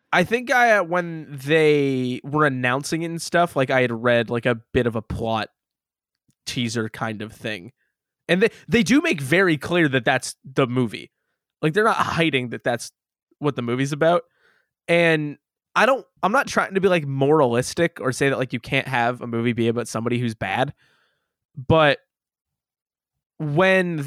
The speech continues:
that happened, I, when they made that creative decision, I just didn't understand. Um, and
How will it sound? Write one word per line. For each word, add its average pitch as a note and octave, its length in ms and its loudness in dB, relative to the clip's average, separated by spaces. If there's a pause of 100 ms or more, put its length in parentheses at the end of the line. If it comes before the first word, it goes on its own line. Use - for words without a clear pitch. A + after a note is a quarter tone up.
that F3+ 360 4 (1900)
happened, B2+ 760 -2 (100)
I, C#3+ 220 0 (240)
when D#3+ 160 0
they D#3+ 180 4
made F3+ 320 2
that F3+ 240 2 (400)
creative E3+ 480 2
decision, C#3 320 0
I C#3 80 4
just D#3+ 160 0
didn't D#3+ 240 2
understand. C#3 760 -2 (1200)
Um, A#2 580 0 (1400)
and C3+ 720 -2